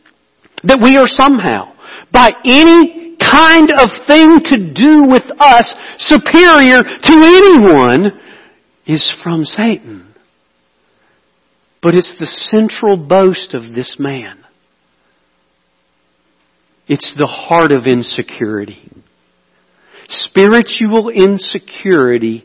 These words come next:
needs someone contemptible to look at. It needs it, and it feeds on it.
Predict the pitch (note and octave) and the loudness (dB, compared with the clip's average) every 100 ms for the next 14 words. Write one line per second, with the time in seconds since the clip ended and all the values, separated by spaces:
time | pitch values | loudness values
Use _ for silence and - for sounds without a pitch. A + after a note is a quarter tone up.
0 | _ - C3 D#3 D3+ A#2 G#2 G#2 - - | _ -8 -2 0 0 -2 -8 -12 -20 -18
1 | - - - F#3 D#3 G#2 G2+ G#2 F#2 _ | -14 -10 -2 -2 -2 -6 -10 -14 -20 _
2 | _ _ _ _ _ - C3 A#2 - E3+ | _ _ _ _ _ -8 -6 -6 -6 -6
3 | D#3+ - G#2+ G2 G2 F#2 _ _ _ _ | -6 -10 -14 -14 -18 -20 _ _ _ _
4 | _ _ _ - A2 F#2 - - - - | _ _ _ -16 -16 -14 -18 -20 -20 -20
5 | _ _ _ _ _ _ _ _ _ _ | _ _ _ _ _ _ _ _ _ _
6 | _ _ _ _ _ _ _ - C3+ D#3 | _ _ _ _ _ _ _ -10 -4 -2
7 | A3+ - - _ _ _ _ G#2 A2+ - | -2 -4 -14 _ _ _ _ -12 -12 -14
8 | _ - C3 A2 - - - _ _ | _ -12 -10 -10 -16 -20 -20 _ _